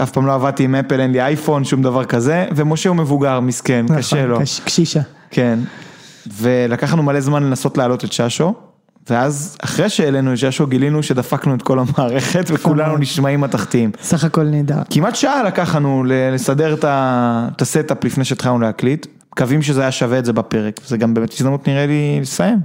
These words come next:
Speaker 2: נכון. אה, רק דבר אחרון אני רוצה לומר, גם צוות ציון שלוש, כמו שאר מועדוני ליגת העל, לא שוקד על השמרים <laughs> בתקופת, אה, חלון העברות,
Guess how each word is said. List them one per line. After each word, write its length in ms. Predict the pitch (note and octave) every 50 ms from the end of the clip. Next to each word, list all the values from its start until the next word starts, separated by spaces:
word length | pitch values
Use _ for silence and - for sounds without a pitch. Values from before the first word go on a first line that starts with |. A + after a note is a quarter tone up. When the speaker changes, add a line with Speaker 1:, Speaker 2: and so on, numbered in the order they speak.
| - - -
Speaker 2:
נכון. 360 | E3 D#3 - - D#3 D3 D#3+ - - -
אה, 320 | E3 D#3+ D#3+ D#3 D#3 D#3+
רק 180 | D#3+ F3+ G3+ G3
דבר 260 | F#3+ G3 F3 F#3+ F#3+
אחרון 320 | F#3+ D#3 F3 E3 F3 G#3 G#3+
אני 120 | G#3 G3
רוצה 240 | E3+ D#3 D3+ - E3
לומר, 360 | D#3 D#3 D3+ D#3 D#3 E3 F#3 - - - - _ A3 F3 D#3+
גם 360 | D#3 F#3+ G#3 A3+ A#3+ A#3 A3+ G3
צוות 320 | - - G#3 G3+ G3+ G3+ G3
ציון 280 | - - F3+ F3 F3+
שלוש, 380 | E3+ D#3+ E3 D3 D#3 D3 C#3 -
כמו 360 | - - - D#3+ D#3+ E3 D#3+
שאר 200 | D3 - F3+ E3+
מועדוני 340 | F3 F3 D#3+ D3+ D3+ D#3 D3+
ליגת 300 | D3+ D#3 D3 D#3+ D3 -
העל, 260 | D3 D3 E3 G3+ A#3 A3+ - - - - - - - _ -
לא 220 | E3 F3 G3 A3
שוקד 420 | G3+ - G#3+ F3+ - - F#3+ F3+ F#3+
על 100 | F3+ E3+
השמרים 560 | D#3+ - - E3 D#3 C#3+ D#3 E3+ D#3 C#3+ C3 C3+ - _ _ _ _ _ _ - - _ _
<laughs> 520 | D#3+ - - - B2+ - - - - - -
בתקופת, 800 | D#3+ E3 D#3+ D#3+ D#3+ D#3 D#3+ - F3+ - - F3 E3+ E3 - F3+
אה, 100 | E3+ D3+
חלון 320 | - D#3+ D3+ D#3+ D#3+ D#3+
העברות, 600 | D#3+ D#3 D3 C#3 C#3+ C#3+ E3+ A3+ C4+ C#4 C4+ -